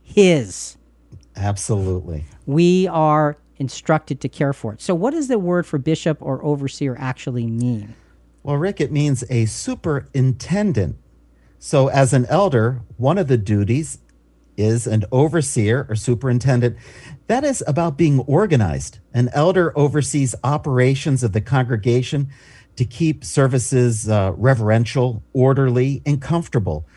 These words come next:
Speaker 2: Other duties are scheduling, supervising activities, and tasks. It's about making it a God-honoring environment.
Speaker 1: So superintending, really taking care of making sure it, it's all working the way it's supposed to.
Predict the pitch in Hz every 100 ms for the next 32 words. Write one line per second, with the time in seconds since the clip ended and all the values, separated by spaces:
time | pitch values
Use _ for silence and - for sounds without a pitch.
0 | - _ - 160 180 139 143 156 151 131
1 | 113 - - 139 139 147 139 156 151 -
2 | 165 - 156 151 139 139 131 123 - 147
3 | 135 143 147 139 123 156 170 98 87 -
4 | - _ _ - _ _ 202 214 226 208
5 | - 143 190 233 - 120 117 120 - _
6 | - 131 113 104 151 196 202 151 _ 151
7 | 190 202 117 85 90 92 82 _ 107 95
8 | 90 131 123 90 67 - _ - - _
9 | - 180 - - 294 269 254 233 254 254
10 | 135 127 139 208 254 262 - 233 226 226
11 | 190 - 220 226 196 165 156 156 165 185
12 | - 185 - 196 196 175 170 156 160 160
13 | 185 170 165 196 214 180 170 180 175 -
14 | 175 190 220 - 120